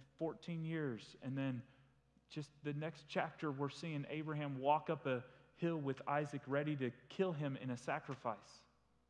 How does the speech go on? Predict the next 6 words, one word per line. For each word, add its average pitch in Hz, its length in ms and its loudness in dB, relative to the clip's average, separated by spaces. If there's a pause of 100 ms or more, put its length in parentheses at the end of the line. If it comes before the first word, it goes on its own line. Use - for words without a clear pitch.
(560)
All 165 240 0
because 151 640 -6 (720)
God 147 320 0
cares 165 260 -4
more 127 360 -2
about 117 260 0